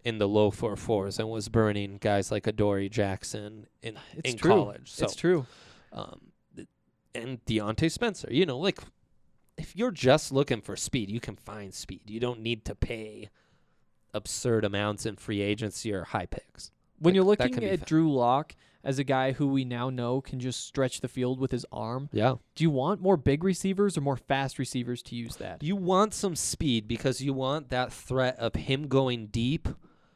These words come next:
Speaker 1: That already impacts defenses. We saw it against the Texans where, like,
Speaker 2: Oh, yeah.
Speaker 1: three deep balls in, they were like, "Oh, boy, we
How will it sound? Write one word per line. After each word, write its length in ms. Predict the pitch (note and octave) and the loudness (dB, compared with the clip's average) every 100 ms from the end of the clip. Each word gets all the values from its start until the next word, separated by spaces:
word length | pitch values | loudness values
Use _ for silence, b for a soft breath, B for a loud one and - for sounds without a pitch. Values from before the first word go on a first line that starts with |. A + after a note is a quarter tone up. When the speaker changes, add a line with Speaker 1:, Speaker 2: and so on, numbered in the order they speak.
| B B B B B | B B B B B
Speaker 1:
That 220 | D3+ F#3+ | 2 4
already 520 | E3+ E3 D#3 C#3+ A#2+ - | 6 8 8 6 4 2
impacts 520 | C3 A#2 B2 G#2+ - | 2 4 4 4 2
defenses. 580 | A#2+ A2 G#2+ F#2+ G#2 G2+ | 4 4 0 -6 -6 0
We 100 | D3 | 2
saw 160 | B3+ B3 | 4 4
it 60 | |
against 300 | C3 A#2 A2 | 4 2 -2
the 80 | - | -6
Texans 600 | - D3+ - - - - | 2 2 2 -10 -12 -2
where, 180 | B2+ A#2 | 4 6
like, 220 | G#2+ G2+ G3 | 6 4 2
Speaker 2:
Oh, 140 | A3+ | 4
yeah. 240 | D#3 D#3+ - _ - B2+ - _ _ - - | 4 -2 -8 _ -12 -12 -16 _ _ -16 -6
Speaker 1:
three 320 | - D#3 G3+ | 2 4 4
deep 240 | C#3+ F3 | 4 6
balls 260 | E3+ C#3+ A#2 | 8 8 8
in, 300 | E3 F#3+ D3 | 6 4 8
they 120 | C3 | 8
were 140 | C#3+ C3 | 10 8
like, 240 | B2 G#2+ | 8 4
"Oh, 180 | C#3+ E3+ | 4 6
boy, 220 | B2 C#3+ | 8 8
we 180 | G#2+ B2 | 8 4